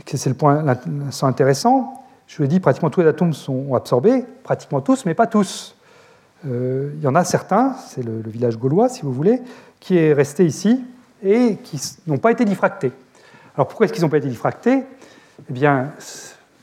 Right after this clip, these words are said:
la première raison, c'est que ce sont les atomes que je cherche, c'est-à-dire c'est les atomes qui ne sont pas dans le condensat, c'est ce qui correspond à la déplétion quantique, c'est ceux qui n'ont pas un P Z égale zéro, et donc ceux-là, ben, ils ne subissent pas le processus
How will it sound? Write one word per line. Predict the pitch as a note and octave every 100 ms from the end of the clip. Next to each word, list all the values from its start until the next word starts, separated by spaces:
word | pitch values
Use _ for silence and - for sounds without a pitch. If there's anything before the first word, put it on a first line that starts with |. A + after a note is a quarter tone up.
| F3+
la | D3
première | C3+ C3+
raison, | A2+ B2+ B3
c'est | B3 G3
que | -
ce | D3
sont | G#3+
les | D3+
atomes | A3+ G3+
que | G#3
je |
cherche, | - F3+ -
c'est-à-dire | - C3+ C#3+
c'est | -
les | C3
atomes | B2+ A3+ A#3+
qui | G#3+
ne | F#3
sont | - F3+
pas | G#3+ F#3 - - - -
dans |
le | D3
condensat, | - C#3 A#2 G3 C4 B3+ - - -
c'est | -
ce | -
qui | D#3
correspond | E3 D#3 E3
à |
la | B2+
déplétion | A#2+ F#3 D#3 -
quantique, | B2+ C3 A3+ B3+ - - - - -
c'est | D#3
ceux | - G#3
qui | D3+
n'ont | C#3
pas | D#3+
un | D3
P | - F3+
Z | D#3 F3 C#3+
égale | B2+ A#2+
zéro, | A#2 C3+ A3+ C4 - - _
et | D3
donc | C#3+
ceux-là, | - D#3 A#3
ben, | G3
ils |
ne | C3+
subissent | - G3 F3 -
pas | A3 A#3
le |
processus | D#3+ - C#3 B2+ - G3+ -